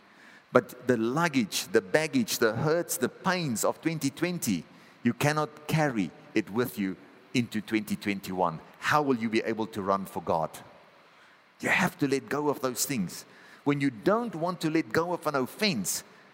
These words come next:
it's pride. That's very dangerous, because the book of James teaches us God shows grace to the humble, but God resists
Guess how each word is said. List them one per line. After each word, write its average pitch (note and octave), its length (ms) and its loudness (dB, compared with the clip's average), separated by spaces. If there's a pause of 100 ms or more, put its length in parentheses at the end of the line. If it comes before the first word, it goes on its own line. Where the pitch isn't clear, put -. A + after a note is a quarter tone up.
(120)
it's - 340 2 (140)
pride. F#2 600 0 (1400)
That's G#2+ 240 2
very A#2 260 0
dangerous, G2 760 -4 (500)
because G2+ 260 2
the G#2 100 0
book C3+ 240 -2
of G2 160 -6
James A#2+ 420 0
teaches G#2 500 -2
us - 360 -10 (680)
God A2+ 280 6
shows G#2+ 480 -2 (100)
grace B2+ 760 -4 (480)
to B2 100 2
the A#2+ 120 0
humble, F2 760 -2 (800)
but F2 220 2
God G#2 340 2
resists F#2 880 -6